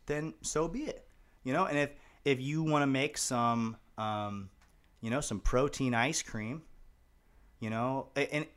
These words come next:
the thing that makes me laugh so much is all these bodybuilders out here saying, "Oh, I don't eat processed foods."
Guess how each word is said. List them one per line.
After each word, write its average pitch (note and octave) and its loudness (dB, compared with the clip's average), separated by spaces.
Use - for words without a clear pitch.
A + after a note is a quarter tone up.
the C#3+ 0
thing E3+ 2
that D3 -2
makes C3+ -2
me A#2+ 0
laugh A2 6
so A2+ 2
much - 0
is A2+ -4
all B2 4
these A2+ -4
bodybuilders A2 2
out G2 0
here F2+ -10
saying, F#2+ -8
"Oh, F#2+ 2
I F#2+ 0
don't G2+ -4
eat G#2 -8
processed - 2
foods." G#2+ -6